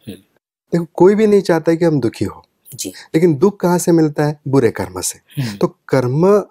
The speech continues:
Speaker 2: अच्छे करने के लिए पहले संकल्प अच्छा हो, लेकिन संकल्प आएंगे कहाँ से? अगर हम दूसरों से गलत सुनते जा रहे हैं,
Speaker 1: हम्म।
Speaker 2: उसका स्वीकार करते जा रहे हैं, तो वही हमारे मन में जाएगा, तो
Speaker 1: जी।
Speaker 2: वही बाहर आएगा। अगर हम चाहते हैं कि हमारे साथ ऐसा ना हो,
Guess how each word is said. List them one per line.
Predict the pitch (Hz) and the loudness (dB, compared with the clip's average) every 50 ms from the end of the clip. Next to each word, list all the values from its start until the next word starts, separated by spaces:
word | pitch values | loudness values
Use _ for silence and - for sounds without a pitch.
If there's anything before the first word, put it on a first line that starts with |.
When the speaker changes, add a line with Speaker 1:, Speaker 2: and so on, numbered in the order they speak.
| _ | _
Speaker 2:
अच्छे | - - - - - - - 233 | -4 -4 -4 -6 -8 -2 0 0
करने | 220 - 190 175 170 170 170 160 | 0 2 0 0 2 0 0 0
के | - 175 | 0 0
लिए | 165 196 220 | 0 0 0
पहले | 214 - _ _ _ - 147 139 151 | -2 -6 _ _ _ -2 0 0 0
संकल्प | 147 - 151 143 139 - 147 147 156 | 0 0 -2 -2 0 0 -2 -2 -2
अच्छा | 147 143 - - 151 | -4 -4 -4 -4 -6
हो, | 139 139 143 143 - _ _ _ _ 180 | -4 -4 -6 -8 -10 _ _ _ _ 0
लेकिन | 165 208 | 0 0
संकल्प | 196 - - 175 170 175 - 208 202 196 - - - | 0 0 0 0 0 2 2 0 0 0 -2 -4 -2
आएंगे | 147 151 160 156 139 120 | 0 0 2 2 0 0
कहाँ | - - 104 98 92 | -2 -4 -6 -8 -8
से? | - - 104 - _ _ _ _ | -8 -10 -12 -12 _ _ _ _
अगर | 135 147 165 190 185 | 0 0 2 2 2
हम | 196 196 185 | 2 0 2
दूसरों | 160 151 147 - - 185 | 0 0 0 2 2 2
से | 180 - 196 | 4 4 2
गलत | 160 156 160 180 170 | 4 4 4 2 2
सुनते | - - 127 113 107 - | 0 -2 -4 -2 -2 -4
जा | 101 - 98 95 | -6 -6 -6 -8
रहे | 90 - | -8 -12
हैं, | - - _ 175 170 151 135 | -16 -10 _ -4 -2 -2 -2
Speaker 1:
हम्म। | 117 101 98 | -4 -2 -2
Speaker 2:
उसका | 170 165 - 233 | -2 0 2 2
स्वीकार | 208 - - 185 - 190 170 - | 0 2 0 0 2 2 2 2
करते | - 120 104 - 151 | 0 -2 -2 -2 -4
जा | - - 98 | -4 -4 -4
रहे | 92 92 | -6 -6
हैं, | 92 - _ _ _ _ | -8 -12 _ _ _ _
तो | - 165 | -4 0
वही | 147 151 175 180 | 2 4 4 4
हमारे | 180 170 175 170 170 | 2 2 2 2 2
मन | 170 165 165 | 2 2 2
में | 165 170 | 0 0
जाएगा, | 160 165 156 151 151 151 156 - _ _ _ _ | 0 0 0 0 -2 -2 -4 -8 _ _ _ _
तो | - 147 | 0 2
Speaker 1:
जी। | 127 | 4
Speaker 2:
वही | 131 143 160 | 4 4 4
बाहर | 156 151 151 151 151 | 4 2 2 0 0
आएगा। | 147 139 139 139 135 - _ _ _ _ _ _ - | 0 0 -2 -4 -6 -10 _ _ _ _ _ _ -8
अगर | 147 147 214 220 | 0 2 2 2
हम | 202 196 220 220 220 208 | 2 0 0 0 0 -2
चाहते | - - 190 180 180 180 - - 196 | -2 -2 0 0 0 0 -2 -2 -2
हैं | 185 196 202 208 208 | 0 2 2 2 2
कि | 208 - 208 | 0 0 -2
हमारे | 180 180 180 180 185 190 202 202 | 0 0 -2 0 0 0 0 0
साथ | 185 196 180 | -2 -2 0
ऐसा | 185 180 175 - 190 | 0 0 0 0 0
ना | 185 196 208 | 2 2 2
हो, | 196 170 139 127 135 135 - _ | 2 2 2 2 2 2 -2 _